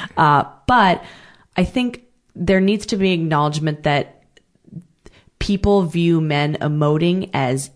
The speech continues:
icky or weak in a way that it, they don't with women.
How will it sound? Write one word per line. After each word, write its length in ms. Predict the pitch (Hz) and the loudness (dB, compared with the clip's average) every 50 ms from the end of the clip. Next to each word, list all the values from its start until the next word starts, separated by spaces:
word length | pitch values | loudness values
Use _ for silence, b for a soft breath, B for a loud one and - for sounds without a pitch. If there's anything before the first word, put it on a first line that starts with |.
| _ - | _ -12
icky 460 | 202 202 - 262 254 254 254 277 - - | -10 -6 -4 -2 0 0 0 -2 -2 -2
or 300 | - 151 147 139 139 139 | -2 -2 -2 -2 -2 -4
weak 460 | 139 139 160 196 247 262 - - - - | -4 -4 -4 -4 -4 -6 -10 -14 -10 -4
in 140 | - 170 165 | -2 0 0
a 60 | 160 | 0
way 260 | 156 151 160 160 170 170 | 0 -2 -2 -2 -2 0
that 120 | 160 175 156 | -2 -2 -4
it, 360 | - - - - _ _ - | -4 -8 -10 -20 _ _ -8
they 140 | 170 165 156 | -6 -4 -4
don't 340 | - 170 165 175 175 - 170 | -2 -2 -2 -2 -2 -2 -2
with 200 | 175 165 - 165 | -4 -2 -2 -2
women. 460 | 160 160 160 175 202 226 240 240 | -2 0 0 2 0 0 0 -2